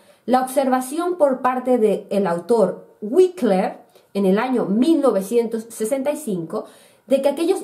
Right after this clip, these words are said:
individuos que habían sido adictos a los opiáceos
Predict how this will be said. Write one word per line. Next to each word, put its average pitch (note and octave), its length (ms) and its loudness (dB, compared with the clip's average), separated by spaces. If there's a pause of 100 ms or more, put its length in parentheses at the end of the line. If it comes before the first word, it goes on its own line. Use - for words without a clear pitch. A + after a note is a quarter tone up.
individuos C4 760 0
que G3+ 120 -2
habían A#3+ 240 2
sido B3+ 500 -2 (180)
adictos G#3+ 760 -4
a F#3+ 120 -4
los F3+ 280 -2
opiáceos G#3 1080 -4